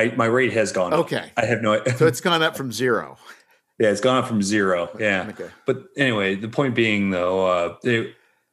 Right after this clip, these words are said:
Speaker 1: I, the word that, like, somebody would feel like they're obligated, they're like, "I have to make my font, like, twelve points, like, just the body copy." And I was like,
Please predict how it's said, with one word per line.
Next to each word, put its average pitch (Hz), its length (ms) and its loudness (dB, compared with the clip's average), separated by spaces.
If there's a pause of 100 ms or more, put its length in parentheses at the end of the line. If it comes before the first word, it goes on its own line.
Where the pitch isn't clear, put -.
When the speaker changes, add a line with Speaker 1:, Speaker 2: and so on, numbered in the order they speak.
(220)
Speaker 1:
I, 113 220 0
the 113 180 0
word 120 420 0
that, 107 120 2
like, 101 120 0
somebody 113 340 0
would 104 460 -2
feel 104 220 0
like 92 200 0
they're 90 200 2
obligated, 85 400 0
they're 82 80 0
like, 78 180 -6
"I 104 60 -4
have 151 140 -6
to - 80 -10
make 110 180 -6
my 92 220 -2
font, 101 340 -4
like, 76 160 -12
twelve - 240 -12
points, - 400 -10
like, 98 180 -6
just - 240 -6
the 87 60 -14
body 85 300 0
copy." 87 340 -8
And 90 80 -6
I - 20 -4
was 95 100 -6
like, 92 140 -6